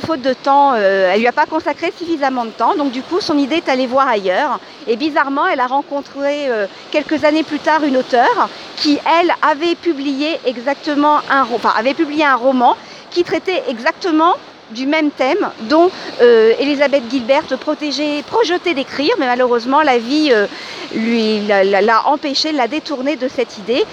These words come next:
et ne l'a pas, ne lui a pas permis de, de la nourrir et de lui consacrer du temps. Alors ensuite, il y a un troisième ingrédient, celui de la permission. Alors dans ce chapitre de la permission,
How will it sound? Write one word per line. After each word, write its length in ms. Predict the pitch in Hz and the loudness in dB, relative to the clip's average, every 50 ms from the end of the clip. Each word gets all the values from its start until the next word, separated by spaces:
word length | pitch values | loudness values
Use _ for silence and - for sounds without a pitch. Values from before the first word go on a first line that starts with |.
| - - 302 - | -14 -16 -8 -2
et 80 | - 247 | 0 2
ne 140 | 247 247 240 | 4 4 4
l'a 160 | 226 226 220 | 4 2 0
pas, 280 | - 269 247 247 247 | 0 0 2 2 2
ne 80 | 247 247 | 0 -2
lui 120 | 220 240 | -2 -2
a 20 | 226 | 0
pas 140 | - 277 277 | 0 -2 0
permis 340 | - 262 240 240 285 339 | 0 -2 -2 0 -2 -4
de, 240 | 247 226 240 226 208 | -4 -2 -2 -2 -2
de 140 | 196 190 220 | 0 -2 -2
la 100 | 226 226 | -2 0
nourrir 400 | 247 254 240 226 247 294 349 320 | -2 -2 -2 -2 -2 -2 -2 -2
et 60 | 294 | -2
de 120 | 247 220 254 | -4 -4 -4
lui 140 | 226 247 | -4 -6
consacrer 500 | 240 - 330 415 - 415 370 - - 427 | -4 -2 -2 -2 -2 -2 -4 -2 0 0
du 140 | 311 285 269 | 0 0 0
temps. 160 | - - - - - - - - - - - - - - - - - - - - - - - - - - 294 | 0 -2 -4 -4 -4 -12 -14 -14 -14 -14 -12 -12 -12 -12 -10 -10 -12 -10 -10 -10 -10 -10 -10 -10 -6 -4 -2
Alors 180 | 349 359 359 359 | 0 0 2 2
ensuite, 280 | 381 370 - 494 494 - | 0 -2 -2 -6 -6 -4
il 40 | - | -4
y 20 | 359 | -4
a 60 | 285 | -4
un 60 | 285 | -4
troisième 480 | - - 370 370 311 262 262 233 208 - - - - - | -4 -2 -2 -2 -2 -2 -4 -6 -6 -10 -16 -20 -12 -8
ingrédient, 420 | - 196 196 190 254 311 269 359 453 571 - - - - - - - - | -8 -8 -6 -4 -4 -4 -2 -2 -2 -4 -6 -14 -20 -20 -20 -20 -18 -16
celui 340 | - - - 359 339 349 415 415 | -12 -2 0 2 4 4 4 4
de 80 | 302 277 | 4 4
la 140 | 254 247 254 | 2 2 0
permission. 560 | - 392 392 359 330 302 - - - 196 160 185 - | 2 2 4 4 4 2 0 -2 -6 -8 -8 -6 -4
Alors 220 | - 247 277 294 311 | -2 0 2 2 2
dans 180 | 320 339 415 | 2 0 0
ce 240 | 330 - - 339 339 | 0 -2 -2 -2 -2
chapitre 320 | 320 - 403 392 - 440 415 | 0 0 -2 0 0 0 0
de 80 | 330 | 2
la 120 | 269 254 254 | 0 0 0
permission, 460 | - 269 269 262 277 277 - 381 | 0 -2 -2 -2 -4 -4 -4 -4